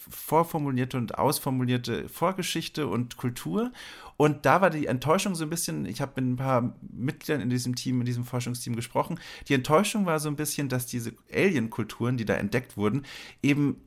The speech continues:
mit ihrer, mit ihrer Präsentation und ihren eigenen Schwerpunkten und ihren eigenen Kulturen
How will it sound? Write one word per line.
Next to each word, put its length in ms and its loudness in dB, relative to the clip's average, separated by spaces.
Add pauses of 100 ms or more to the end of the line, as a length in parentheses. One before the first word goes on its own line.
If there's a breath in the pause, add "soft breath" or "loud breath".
(160)
mit 240 0
ihrer, 360 4
mit 180 -2
ihrer 300 0
Präsentation 920 2
und 140 2
ihren 200 4
eigenen 720 2
Schwerpunkten 720 2
und 60 2
ihren 200 2
eigenen 720 4
Kulturen 600 4